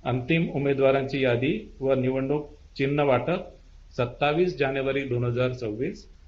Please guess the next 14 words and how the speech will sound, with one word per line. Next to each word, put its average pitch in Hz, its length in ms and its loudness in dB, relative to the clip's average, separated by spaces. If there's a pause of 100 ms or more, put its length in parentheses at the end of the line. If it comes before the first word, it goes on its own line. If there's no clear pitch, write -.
(160)
दुपारी 120 460 0
साडेतीन 123 560 0
वाजेनंतर. 90 500 -8 (1300)
अंतिम 190 600 2 (140)
उमेदवाराची 139 720 2
यादी, 90 340 -4 (600)
अंतिम 143 520 0 (120)
उमेदवारांची 127 680 0
यादी 120 440 -4 (400)
सत्तावीस 147 640 0
जानेवारी 127 560 0 (160)
दोन 117 180 -4
हजार 107 240 -2
सव्वीस. 104 600 -6